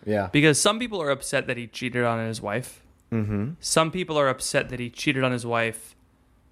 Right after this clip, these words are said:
Speaker 2: after being someone who promotes
Speaker 1: Yeah.
Speaker 2: how much he loves his wife.
Speaker 1: He loves his wife, yeah. Like, their
Speaker 2: Uh,
Speaker 1: whole thing, I
Speaker 2: yeah.
Speaker 1: saw someone post that, like, they had done an ethics of relationships council at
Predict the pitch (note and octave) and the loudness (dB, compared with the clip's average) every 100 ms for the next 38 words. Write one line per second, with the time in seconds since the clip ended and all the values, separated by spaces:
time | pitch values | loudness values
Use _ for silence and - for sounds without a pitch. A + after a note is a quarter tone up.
0 | _ - C3 C3+ - C#3 A2 C#3+ C#3 C3+ | _ -4 -2 -2 -4 -8 -4 0 2 2
1 | B2+ - C#3+ B2+ A#2 A2+ A2 A2 D3 D3 | 0 2 2 2 -2 -4 -6 -4 2 4
2 | C3+ B2 A2 G#2+ - - - - - D#3 | 4 4 0 -4 -10 -20 -20 -20 -2 0
3 | C#3 C3+ G2 F#2+ C3+ B2+ B2+ - A#2+ A2+ | 4 4 4 2 0 0 -6 -6 -8 -4
4 | C3 F3+ F#3 G#3+ B3 A#2 A2+ G#2 G2+ F#2+ | -4 -2 2 4 4 2 2 2 0 0
5 | F#2+ F#2 - G2+ F#2+ G2 - A2+ C3 A#2+ | 0 0 2 2 2 -2 0 4 4 4
6 | D3 - C3+ B2 B2+ B2 D3 - B2 A2+ | 2 2 -2 0 2 2 2 2 2 2
7 | A#2+ A2+ - - G2+ F2+ - _ - - | 2 2 0 -2 -4 -4 -10 _ -20 -2
8 | A2+ G#2+ G2+ G#2+ G#2 G2 - A2 G#2+ - | 2 4 4 4 4 2 0 0 0 -4
9 | G2 F2+ G2 - F#2+ - F#2 - - F#2+ | -4 -2 -2 -2 -4 -6 -6 -4 -2 -2
10 | - F2 E2 - F#2 | -2 -4 -4 -4 -6